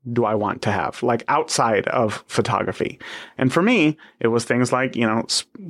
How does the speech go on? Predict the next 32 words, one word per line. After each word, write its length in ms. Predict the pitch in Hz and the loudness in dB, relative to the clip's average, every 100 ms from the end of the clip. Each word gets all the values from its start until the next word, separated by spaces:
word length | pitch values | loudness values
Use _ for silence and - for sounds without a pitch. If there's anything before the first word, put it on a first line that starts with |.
| - | -4
definitely 260 | - 117 127 | 0 2 2
spending 280 | - 120 113 | 2 2 0
time 220 | 117 113 | 0 2
with 100 | 110 | 0
the 60 | |
kids, 440 | 107 101 95 131 - - - - - | 0 0 0 -2 -8 -14 -20 -16 -4
um, 400 | 113 104 107 - - - - - 131 | 0 2 0 -2 -10 -18 -14 -8 -4
going 320 | 127 107 120 127 | 0 2 2 2
to 500 | - 139 131 127 - 123 | 2 4 4 2 -2 -2
Dodger 340 | 120 156 135 | 0 2 0
games 340 | 107 95 107 | 0 -2 0
whenever 540 | 117 113 117 120 113 110 - - | 0 2 2 2 0 -2 -12 -4
they 160 | 113 | 0
were 380 | 113 113 113 110 | 2 4 2 2
around 380 | 123 113 127 139 | 2 0 0 0
us, 180 | 90 - | -2 -2
whether 240 | 107 107 | 0 0
it 80 | 98 | 0
was 180 | 107 104 | 0 0
Chicago, 580 | - 113 127 123 113 104 | 0 0 0 0 0 0
Saint 280 | - 107 113 | 0 2 2
Louis, 260 | 113 107 | 2 0
Cincinnati, 720 | - 104 107 113 117 117 110 - - - | 0 -2 0 0 2 2 0 -2 -12 -10
uh, 320 | - 107 107 - | -2 0 0 -2
you 280 | - - 113 | 0 0 0
know, 260 | 92 - - | 0 -4 -4
uh, 280 | 50 - - - | -4 -2 -4 -2
Ohio, 360 | 123 117 120 | 0 2 0
Cleveland, 600 | 110 139 143 127 95 92 | 0 2 4 2 0 0
you 120 | 127 123 | 0 2
know, 220 | 120 135 - - - _ _ _ - 294 _ | 2 -2 -8 -20 -20 _ _ _ -12 -12 _
w-, 220 | - 123 | -2 -2